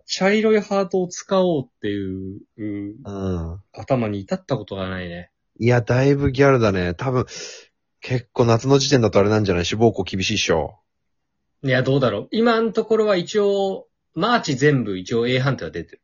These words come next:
Speaker 2: マーチA判定？
Speaker 1: うん。
Speaker 2: あ、そう。
Speaker 1: うん、マーチはセンターで。
Speaker 2: あの、いや、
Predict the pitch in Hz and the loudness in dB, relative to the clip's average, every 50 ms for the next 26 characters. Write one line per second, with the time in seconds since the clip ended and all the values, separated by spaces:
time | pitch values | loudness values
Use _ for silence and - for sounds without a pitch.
0 | _ _ - 151 226 277 - - - - 175 165 - - 214 - - - - - | _ _ 2 6 6 6 6 4 4 6 6 6 6 4 4 4 2 -4 -6 -6
1 | - - 156 143 127 110 95 92 95 _ _ _ _ _ _ - - - - 156 | -2 2 4 4 4 4 2 -2 -8 _ _ _ _ _ _ -20 -14 0 2 2
2 | - - 226 - 240 - - 381 277 190 160 - _ - 123 117 110 107 113 151 | 2 2 -2 -4 2 6 8 8 8 8 6 4 _ -8 -8 -6 -4 -2 0 2
3 | 185 180 175 - 147 131 117 110 104 110 110 - 165 160 156 135 127 113 165 185 | 2 2 0 0 0 0 2 2 0 0 -2 -2 -2 -2 0 2 2 4 4 4
4 | 202 208 202 202 196 - - _ - 104 - 175 220 - | 6 8 8 8 8 8 6 _ -16 -10 4 6 6 6